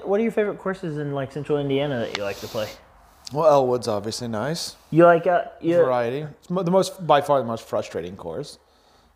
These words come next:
Speaker 2: Uh,
Speaker 1: Yeah, for those that don't play disc golf or, uh, haven't played Elwood, like, it's sh-, it seems easy 'cause it's short.
Speaker 2: Right.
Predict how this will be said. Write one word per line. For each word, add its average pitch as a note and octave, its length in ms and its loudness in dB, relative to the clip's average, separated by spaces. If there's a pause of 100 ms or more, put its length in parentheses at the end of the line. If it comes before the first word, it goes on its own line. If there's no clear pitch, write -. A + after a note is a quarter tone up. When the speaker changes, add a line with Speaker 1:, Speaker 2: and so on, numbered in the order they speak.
(160)
Speaker 2:
Uh, G2 420 -4 (420)
Speaker 1:
Yeah, E3 260 8
for F3 180 -4
those A3 240 6
that A3 160 2
don't F#3+ 240 0
play E3+ 340 0
disc E3+ 280 -4
golf F3 300 4
or, D3 440 4 (360)
uh, C3 120 -4
haven't C#3+ 320 0
played C#3+ 180 0
Elwood, C#3 380 4
like, C3 340 0 (960)
it's - 540 -2 (240)
sh-, - 320 -12
it D#3+ 180 0
seems G#3+ 420 2
easy F#3 300 2
'cause E3 160 -2
it's B2+ 160 -4
short. - 480 2 (220)
Speaker 2:
Right. F2 260 -8